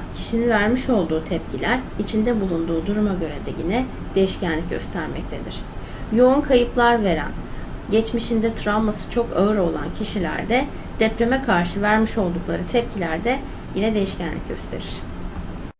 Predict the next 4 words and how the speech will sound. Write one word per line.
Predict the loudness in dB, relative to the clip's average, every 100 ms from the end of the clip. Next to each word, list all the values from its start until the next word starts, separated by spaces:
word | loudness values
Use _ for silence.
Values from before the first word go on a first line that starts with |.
| -8 0
Deprem | 2 2 4 4
sonrasında | 4 2 2 0 0 0 0 -2 -4 -4 2
depreme | 2 4 2 4
verilen | 4 2 2 0